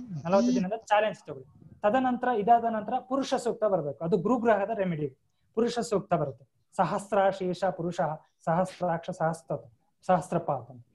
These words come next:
So ಅದು ಪುರುಷ ಸೂಕ್ತದ್ದಾಯ್ತು. ತದನಂತರ ವಿಷ್ಣು ಕವಚ, ಇವೆರಡು ಪುರುಷ ಸೂಕ್ತ ಮತ್ತೆ ನಾರಾಯಣ ಕವಚ ವಿಷ್ಣುವಿಗೆ ಸಂಬಂಧಪಟ್ಟಿದ್ದು. ನಾರಾಯಣ ಕವಚ ವಿಷ್ಣುವಿಗೆ ಸಂಬಂಧಪಟ್ಟಿದ್ದಾಗಿದ್ರಿಂದ ನಿಮ್ಮ ಜೀವನ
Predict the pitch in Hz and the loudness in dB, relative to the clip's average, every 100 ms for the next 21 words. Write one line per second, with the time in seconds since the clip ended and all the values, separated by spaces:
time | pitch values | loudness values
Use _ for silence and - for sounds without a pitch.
0 | _ _ _ 214 208 196 - 220 214 233 | _ _ _ 0 2 2 0 -2 -2 -4
1 | 208 175 135 123 - _ _ _ _ _ | -2 -2 -2 -4 -10 _ _ _ _ _
2 | 190 226 233 226 - 240 269 - _ _ | 2 4 2 0 2 2 0 -4 _ _
3 | - 214 - 240 185 - 226 262 240 185 | -4 -2 2 4 2 0 2 4 4 0
4 | - _ 233 240 269 254 254 247 285 285 | -6 _ -4 -2 0 0 -2 0 0 2
5 | 226 214 277 - 190 196 220 226 220 208 | 0 0 -2 0 2 4 4 2 -2 0
6 | 196 185 226 202 202 240 233 226 208 190 | 2 2 2 0 -4 -6 -4 -4 -4 -4
7 | 180 175 175 165 - _ 170 185 220 233 | -4 -4 -4 -8 -10 _ 2 4 4 2
8 | 226 214 202 202 190 190 226 214 208 190 | -2 -2 0 0 -2 -4 -4 -4 -2 -2
9 | 185 185 175 175 160 156 147 143 165 220 | 0 0 -2 -2 -2 0 -2 -8 -8 -6
10 | 220 190 202 | -4 -2 2